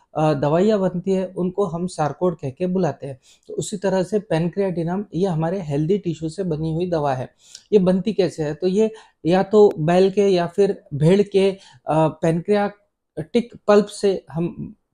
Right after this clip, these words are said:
पोटेंटाइज करके बनाते हैं, उनके जो जूसेस होते हैं उनसे, या फिर जो पैनक्रियास का टिश्यू होता है उसको पोटेंटाइज करके हम ये दवा बनाते हैं। तो ऑक्स और शीप के, अ, पैनक्रियास से ये दवा हमें बनती हुई देखने को मिलती है और बहुत ही इंपॉर्टेंट दवा है।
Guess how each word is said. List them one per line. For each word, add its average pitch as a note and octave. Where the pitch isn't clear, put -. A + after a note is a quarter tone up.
पोटेंटाइज F#3+
करके E3+
बनाते D#3+
हैं, D#3+
उनके E3
जो E3
जूसेस D#3
होते F3
हैं E3+
उनसे, E3+
या F3+
फिर G3
जो F3+
पैनक्रियास F3
का -
टिश्यू F3
होता F#3
है F#3
उसको F#3+
पोटेंटाइज F3+
करके E3
हम D#3
ये D3+
दवा D3+
बनाते D#3+
हैं। C3
तो -
ऑक्स G#3
और F3
शीप G#3+
के, F3+
अ, F3
पैनक्रियास E3
से D#3
ये D3
दवा E3+
हमें E3+
बनती D3+
हुई F3+
देखने D3+
को F#3+
मिलती F3+
है -
और F#3
बहुत F#3+
ही G#3+
इंपॉर्टेंट F#3+
दवा F3
है। F#3+